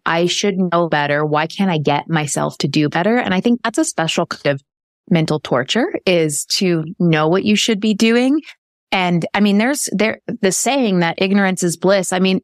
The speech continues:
<laughs> that, that it is kinda true. You know, ignorance can be blissful when you, you don't know what to do, so you don't do it. But when you know what to do and you can't seem to get yourself to do it,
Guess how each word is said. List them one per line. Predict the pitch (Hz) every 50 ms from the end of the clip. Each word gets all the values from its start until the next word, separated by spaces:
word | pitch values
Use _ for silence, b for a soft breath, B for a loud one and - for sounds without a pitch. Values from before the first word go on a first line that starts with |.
| - - _
<laughs> | _ _ _ -
that, | 247 - - 214 _ _ _ _ _ - 269 233 -
that | 254 269 240 - -
it | 131 - - 240
is | 294 330 339
kinda | - 277 262 247 214
true. | - - 311 320 254
You | 214 202
know, | 208 214
ignorance | 208 226 233 262 254 226 190 -
can | - 233 311
be | 339 302
blissful | 208 196 233 285 - - 233 220 233 240
when | 220 202 208
you, | 208 202 196
you | 196 - 196 196
don't | 247 262 214 190
know | 185 226 262
what | 247 220 -
to | - 175
do, | 175 233 247 220 202 208
so | - 208
you | 185 185
don't | 208 208 180 165 -
do | - 247 240
it. | 185
But | 185 170
when | - 185 190
you | 185 175
know | 165 156 156 175 214
what | 254 285 339 359 -
to | - 349
do | 349 349 359 359 359 359 349 - _ _ _ _ _ -
and | 180 196 190 175
you | 170 -
can't | - - 247 262 262 262 -
seem | - 269 262 247 220
to | 190
get | - 214 - _ -
yourself | 208 196 - 220 214 202 - -
to | - 175
do | 156 - 202 226
it, | 240 254 -